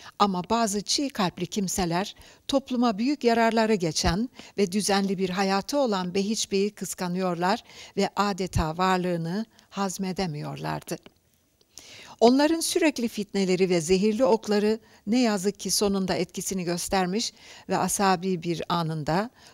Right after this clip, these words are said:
doktor sevgili karısına kıymıştı. Fatma Hanım mezara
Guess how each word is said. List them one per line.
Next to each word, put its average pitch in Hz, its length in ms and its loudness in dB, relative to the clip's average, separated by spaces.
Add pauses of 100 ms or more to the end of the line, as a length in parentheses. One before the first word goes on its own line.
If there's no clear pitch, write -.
doktor 185 580 0 (180)
sevgili 214 500 0
karısına 170 520 -6
kıymıştı. 151 640 -4 (800)
Fatma 190 400 -2
Hanım 165 280 -2
mezara 175 600 0